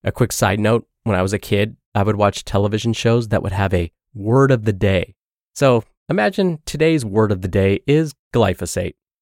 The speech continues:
Glyphosate is found in many common types of pesticides that are found on store shelves. Specifically, glyphosate is a type of herbicide,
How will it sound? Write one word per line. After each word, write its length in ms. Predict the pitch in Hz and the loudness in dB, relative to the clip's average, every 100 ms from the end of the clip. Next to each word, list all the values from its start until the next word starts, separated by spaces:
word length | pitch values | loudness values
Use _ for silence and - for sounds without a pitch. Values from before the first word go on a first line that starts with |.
| _ _ _ _ 127 | _ _ _ _ -2
Glyphosate 520 | 139 185 180 190 - | 0 0 -2 -2 0
is 220 | 139 147 | -2 -2
found 360 | - 143 151 117 | 0 2 2 2
in 200 | 107 104 | 0 0
many 300 | 120 147 143 | 2 2 0
common 460 | - 127 120 123 | -2 -2 0 -2
types 420 | - - 95 - | -4 -2 -2 -2
of 140 | - - | -10 -6
pesticides 720 | - 147 - - 113 110 110 | -4 -4 -4 -4 0 0 0
that 200 | 110 104 | 0 2
are 180 | 95 120 | 2 0
found 340 | 120 92 107 107 | 0 -2 0 0
on 200 | 110 110 | 0 -2
store 360 | - 98 98 | -4 -2 -2
shelves. 520 | - 135 175 - - _ _ _ _ - | -2 0 0 -2 -8 _ _ _ _ -18
Specifically, 640 | - 104 165 185 170 135 | -6 -2 0 0 0 0
glyphosate 600 | - 143 156 - 123 117 _ _ _ _ | 0 -2 -4 0 0 0 _ _ _ _
is 180 | 123 113 _ _ - | -4 -4 _ _ -10
a 40 | |
type 220 | - 175 175 | -2 -2 -2
of 180 | - - | -4 -2
herbicide, 640 | 135 156 107 98 - - | 0 2 0 -4 -6 -8